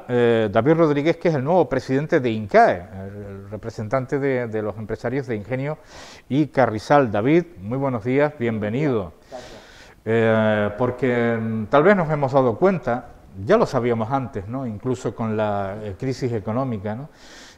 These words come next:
Speaker 1: Que hay que sustentar la economía propia, la economía empresarial, nuestro tejido empresarial. Eh, mm, se han hecho campañas en ese sentido, pero nos damos más cuenta que nunca de que dependemos de nuestra propia economía,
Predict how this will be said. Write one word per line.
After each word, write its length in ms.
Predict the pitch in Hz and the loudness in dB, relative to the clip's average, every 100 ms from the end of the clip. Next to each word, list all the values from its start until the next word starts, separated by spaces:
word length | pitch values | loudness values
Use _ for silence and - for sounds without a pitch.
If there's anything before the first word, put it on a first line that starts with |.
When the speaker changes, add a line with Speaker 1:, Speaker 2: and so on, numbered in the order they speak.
| _ | _
Speaker 1:
Que 120 | 120 | 0
hay 80 | 123 | 2
que 100 | 175 | 2
sustentar 840 | - 143 - 120 107 131 139 139 | -2 -6 -4 -4 0 4 4 2
la 120 | 135 120 | 0 -2
economía 580 | - 113 110 123 117 | -2 -4 -2 -2 -2
propia, 920 | 113 127 131 135 131 131 135 135 135 127 | 0 0 0 0 0 2 2 2 2 0
la 180 | 117 107 | 0 -2
economía 460 | 104 107 113 117 | -4 -4 -2 -2
empresarial, 1300 | 110 110 110 107 104 120 123 127 127 131 131 127 123 113 | -2 -6 -6 -6 -2 2 4 4 4 2 2 0 -2 -4
nuestro 400 | 117 120 120 101 | -4 -2 -4 -2
tejido 560 | 113 101 - 131 123 | -6 -6 0 2 2
empresarial. 1040 | 117 113 110 110 107 123 123 131 131 131 127 - - - - - | 0 -2 -4 -4 0 2 4 4 4 0 -4 -16 -20 -18 -18 -10
Eh, 600 | 107 110 113 110 110 107 | 0 4 6 6 4 2
mm, 760 | 104 104 104 101 101 98 98 95 | 0 -2 -2 -4 -4 -6 -8 -8
se 100 | - | 0
han 80 | 135 | 0
hecho 200 | 135 127 | 0 -4
campañas 460 | 120 104 123 120 113 | -4 -2 -2 -2 -4
en 80 | 117 | -6
ese 180 | 110 | -8
sentido, 500 | 104 107 95 123 131 | -10 -10 -4 -2 -2
pero 160 | 123 107 | -2 -6
nos 100 | 101 | -4
damos 240 | 117 120 117 | -6 -6 -6
más 160 | 110 | -8
cuenta 300 | - 117 110 | -8 -8 -6
que 80 | 104 | -6
nunca 420 | 110 117 110 139 - _ _ - - - _ - | -6 -6 -8 -10 -12 _ _ -20 -20 -20 _ -14
de 380 | 117 120 113 | -6 -4 -4
que 320 | - 117 113 107 | -2 2 2 2
dependemos 640 | 110 113 110 123 139 123 | 0 0 0 -2 -2 -2
de 100 | 120 | -4
nuestra 320 | 120 - 110 | -4 -4 -4
propia 320 | 123 123 131 | -2 0 0
economía, 680 | 123 135 123 127 139 151 | 0 -2 -2 -4 -4 -6